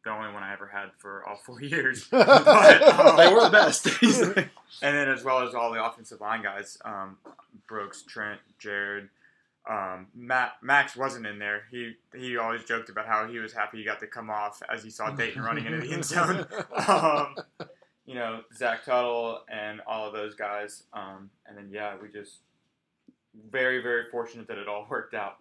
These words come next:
Speaker 1: for sure.
Speaker 3: I knew you would say that. And, I mean, that's obviously the answer I would give as well. But does, do you kinda know where I'm coming from, Coach, when I say
Speaker 2: Yeah,
Speaker 3: that?
Speaker 2: it's, it's, uh, there's not really another, uh, analogy in, uh, in football, but, but, like,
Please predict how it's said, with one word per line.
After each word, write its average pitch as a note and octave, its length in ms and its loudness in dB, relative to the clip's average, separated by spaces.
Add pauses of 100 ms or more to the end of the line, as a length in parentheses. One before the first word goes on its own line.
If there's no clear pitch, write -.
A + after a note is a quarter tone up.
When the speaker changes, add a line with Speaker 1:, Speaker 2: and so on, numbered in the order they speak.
Speaker 1:
for A2 120 -16
sure. G#2 340 -16 (760)
Speaker 3:
I D#3+ 80 4
knew F3 100 0
you E3+ 140 -2
would C3+ 140 -6
say C#3 180 -2
that. A#2 280 -4 (180)
And, D3 140 2
I D#3 80 0
mean, D3+ 180 0
that's D3 280 0
obviously C#3+ 420 0
the C3 140 0
answer C3 240 -2
I C3 80 2
would B2+ 160 -4
give C3 160 -2
as A#2+ 160 -10
well. C3 220 0
But B2 280 -6
does, D3 280 0
do D3+ 340 -16
you D#3+ 80 -10
kinda E3 240 -2
know D3+ 140 0
where C#3+ 100 0
I'm C3 100 -4
coming D3 240 -4
from, C#3 180 -8
Coach, C#3 300 -6
when C3+ 100 -6
I B2+ 80 -6
say - 160 -4
Speaker 2:
Yeah, A3 260 8
Speaker 3:
that? G3+ 60 -2
Speaker 2:
it's, D3 240 -6
it's, G#3 220 0 (120)
uh, A3+ 40 -14 (640)
there's F3+ 200 -2
not A#3+ 200 6
really G#3 200 4
another, D#3+ 480 -2 (100)
uh, C3+ 380 -12 (120)
analogy C#3+ 840 -6 (140)
in, B2 300 -16 (460)
uh, A#2+ 340 -14 (200)
in C3+ 180 -16
football, C#3+ 500 -6
but, C3+ 240 -12 (180)
but, D#3 160 -6
like, C3+ 240 -8